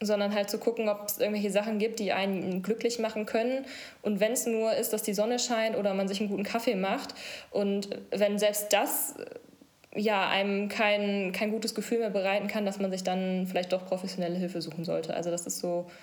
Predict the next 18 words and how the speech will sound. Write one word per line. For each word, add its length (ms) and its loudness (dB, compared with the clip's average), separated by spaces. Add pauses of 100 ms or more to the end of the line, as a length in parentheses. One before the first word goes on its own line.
(1600)
das 240 2
Ganze. 640 2 (240)
Also 220 4
einfach 420 2 (380)
zu 80 2
gucken, 260 0
was 160 2
einen 440 2
glücklich 320 2
macht, 320 -2
sich 120 -4
vielleicht 200 2
hinzusetzen, 520 0
eine 80 0
Liste 240 -2
zu 120 -4
schreiben. 640 0 (380)
Ähm, 760 0